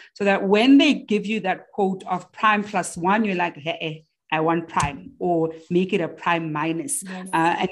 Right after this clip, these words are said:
Speaker 1: we know how much, you know, the, the, the, that percentage or even a point two five percent reduction, it makes a massive, massive
Speaker 2: Yeah.
Speaker 1: difference. And if you wanna play around with just how much a difference it makes, you can go to triple W dot private property dot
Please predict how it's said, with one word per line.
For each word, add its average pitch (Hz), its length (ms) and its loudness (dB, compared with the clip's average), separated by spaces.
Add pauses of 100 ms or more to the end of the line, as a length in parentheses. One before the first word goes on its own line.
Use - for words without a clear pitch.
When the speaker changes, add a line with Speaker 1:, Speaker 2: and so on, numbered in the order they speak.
Speaker 1:
we 196 60 2
know 202 340 6
how 202 220 2
much, 190 500 -4
you 190 160 -10
know, 165 160 -2
the, 175 260 -2 (240)
the, 165 300 -4
the, 175 140 -12
that 175 280 -2
percentage 214 640 -2
or 202 60 0
even 453 280 0
a 349 60 4
point 240 320 -2
two 294 180 -2
five 220 440 0
percent 170 440 -6 (320)
reduction, 180 640 0
it 226 140 0
makes 247 260 2
a 277 100 2
massive, 240 760 4
massive 196 800 -4
Speaker 2:
Yeah. 156 60 -18
Speaker 1:
difference. - 420 -10 (360)
And 190 140 4
if 220 100 0
you 226 80 4
wanna 233 160 6
play 262 200 0
around 214 360 4
with 202 220 -4
just 220 280 -4
how 214 120 0
much 214 200 -6
a 196 60 -10
difference 185 400 -8
it 170 120 -6
makes, 175 300 -4
you 190 60 -8
can 175 140 -4
go 180 200 0
to 214 240 -6
triple 208 280 -8
W 180 320 -2
dot 170 180 -8
private 170 280 -4
property 185 420 -6 (160)
dot 175 200 -6